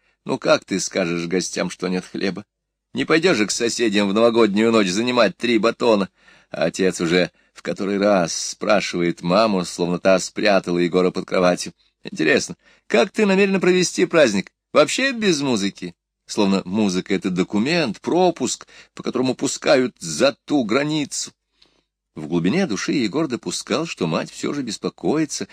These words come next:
не попал ли он под машину, даже поглядывает с тревогой на часы,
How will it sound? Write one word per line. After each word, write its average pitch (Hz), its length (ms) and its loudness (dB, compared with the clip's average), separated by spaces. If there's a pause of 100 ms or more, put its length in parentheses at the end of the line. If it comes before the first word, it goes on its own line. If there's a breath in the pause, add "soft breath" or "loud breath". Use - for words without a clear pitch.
(160 loud breath)
не 101 120 2
попал 104 360 0
ли 110 80 0
он 127 140 -2
под 104 180 -6
машину, 92 680 -6 (260 loud breath)
даже 85 200 -2
поглядывает 113 580 0
с - 100 -10
тревогой 95 540 -2
на 101 160 -2
часы, - 640 -6